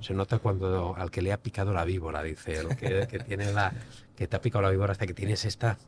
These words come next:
estas ganas de hacer cosas y al que hace por, bueno, a ver si no, no". Vosotros se os nota que os ha picado esta víbora y que tenéis ganas de hacer muchas cosas y, y de petarlo bien, más de lo que lo estáis petando.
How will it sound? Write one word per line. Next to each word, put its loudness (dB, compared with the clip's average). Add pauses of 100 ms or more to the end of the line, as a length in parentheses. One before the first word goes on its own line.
estas -6
ganas 4
de 2
hacer 0
cosas 4
y 2
al 2
que 0
hace 2
por, 2
bueno, 0
a 0
ver 2
si 0
no, 4
no". 2 (320)
Vosotros 2
se 2
os 0
nota 2
que -4
os -2
ha 0
picado 2
esta 0
víbora 4 (340)
y -6
que -2
tenéis 0
ganas 2
de -2
hacer -4
muchas -4
cosas -2
y, -6
y -10
de -4
petarlo -2
bien, 0 (180)
más 8
de 12
lo 12
que 4
lo 2
estáis 0
petando. 2